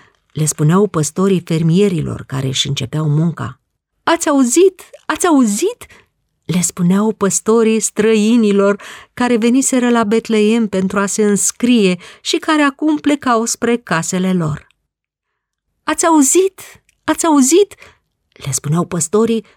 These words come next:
scribilor și fariseilor care mergeau spre sinagogă.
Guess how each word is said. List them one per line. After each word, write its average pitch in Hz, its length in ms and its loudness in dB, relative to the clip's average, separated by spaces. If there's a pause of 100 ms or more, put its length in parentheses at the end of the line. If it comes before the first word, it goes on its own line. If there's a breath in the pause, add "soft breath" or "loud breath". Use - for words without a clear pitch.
scribilor 247 840 0
și - 180 -4
fariseilor 220 840 0
care 151 240 -4
mergeau 127 640 0
spre 165 260 -8
sinagogă. 170 880 -2